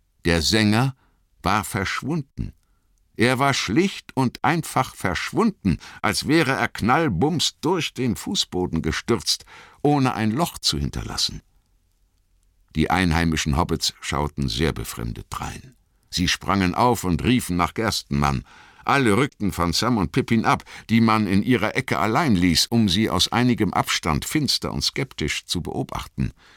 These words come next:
Es war klar, dass viele sie nun für Kumpane eines reisenden Zauberers mit unbekannten Kräften und Absichten hielten.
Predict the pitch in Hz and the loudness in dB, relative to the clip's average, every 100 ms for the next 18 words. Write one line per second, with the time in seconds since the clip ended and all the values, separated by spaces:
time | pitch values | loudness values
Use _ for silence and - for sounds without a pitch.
0 | - _ _ _ _ _ _ - 82 - | -20 _ _ _ _ _ _ -4 -2 2
1 | 98 - 123 127 85 71 67 - - 123 | 0 0 2 2 2 0 0 -2 2 2
2 | 107 82 69 90 82 85 73 90 80 - | 4 2 2 2 4 2 2 0 -2 0
3 | 87 67 - 98 92 71 67 64 60 - | -2 -2 0 0 2 0 -2 -4 -4 -4
4 | - 78 95 64 67 67 64 - 113 76 | -2 0 0 0 -2 -2 -2 -4 -2 -2
5 | 64 55 53 80 73 110 98 76 85 - | -2 -2 -4 -4 -2 0 0 -2 -4 -4
6 | 71 90 117 - - 67 62 - - 67 | -6 -2 -2 -4 -6 -6 -4 -6 -4 -4
7 | - - 62 53 78 - 69 | -4 -6 -6 -2 -2 -2 -6